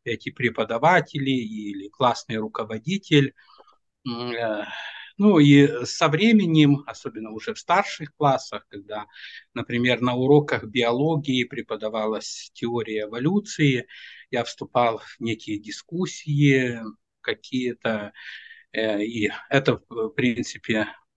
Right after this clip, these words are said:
как бы удивляло преподавателей, э, что можно об этом что-то говорить, э, как-то возражать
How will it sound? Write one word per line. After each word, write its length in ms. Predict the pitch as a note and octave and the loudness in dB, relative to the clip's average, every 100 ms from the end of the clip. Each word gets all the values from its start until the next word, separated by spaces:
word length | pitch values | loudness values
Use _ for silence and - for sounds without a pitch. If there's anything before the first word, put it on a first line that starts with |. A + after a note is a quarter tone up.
| _ | _
как 160 | - G2 | -14 -10
бы 140 | G#2+ | -4
удивляло 640 | B2 A2 G#2+ B2 D#3 C#3+ A#2 | -4 -4 0 4 6 6 4
преподавателей, 1120 | - A2 A2 G#2+ C3 F3+ - D3 C3+ C3 B2 - - - | -4 -6 -6 0 2 2 2 4 6 6 2 -8 -12 -6
э, 320 | A#2+ A2 G#2+ A2 | -4 -2 0 -2
что 360 | - A2+ G#2+ - - _ _ - - B2+ | -2 0 0 -2 -16 _ _ -18 0 8
можно 380 | D#3+ D3+ C#3+ | 8 8 6
об 140 | A#2+ A2+ | 4 4
этом 280 | C3 A#2+ G#2 | 2 0 -6
что-то 420 | - B2+ B2 A2 | -6 -6 -2 -2
говорить, 760 | A2+ G#2+ A2 D#3+ F#3 D#3 - | -2 -4 -2 0 0 -4 -6
э, 420 | C3 A2+ G#2 G2+ G2+ | -2 -2 -4 -10 -10
как-то 360 | - A2 - G#2 | -4 -4 -4 -8
возражать 800 | G#2+ G#2 G#2+ G#2 C#3+ D3 C#3+ | -6 -8 -12 -4 2 2 2